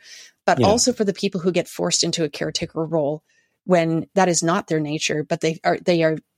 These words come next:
Speaker 1: in that situation due to somebody that they love or whatever it is that drives that. And so you
Speaker 2: Mm-hmm.
Speaker 1: find yourself in these very difficult situations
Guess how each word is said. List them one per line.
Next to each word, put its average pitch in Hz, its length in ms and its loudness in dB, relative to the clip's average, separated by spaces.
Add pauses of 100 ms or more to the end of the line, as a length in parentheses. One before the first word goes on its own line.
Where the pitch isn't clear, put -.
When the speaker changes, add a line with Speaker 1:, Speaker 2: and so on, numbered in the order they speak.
(100)
Speaker 1:
in 190 140 2
that 170 160 0
situation 160 720 -2
due 160 160 0
to 156 80 -4
somebody 156 300 -2
that 165 140 -4
they 160 80 -4
love 156 180 -4
or 160 60 -4
whatever 196 380 2
it 170 240 0
is 165 140 -2
that 160 100 -4
drives 196 340 -2
that. - 240 -8 (320)
And 190 140 2
so 226 80 6
you 208 200 2
Speaker 2:
Mm-hmm. 107 100 2
Speaker 1:
find 262 280 4
yourself 196 300 0
in 185 60 0
these 170 160 -2
very 190 220 2
difficult 185 400 -4
situations 165 800 -2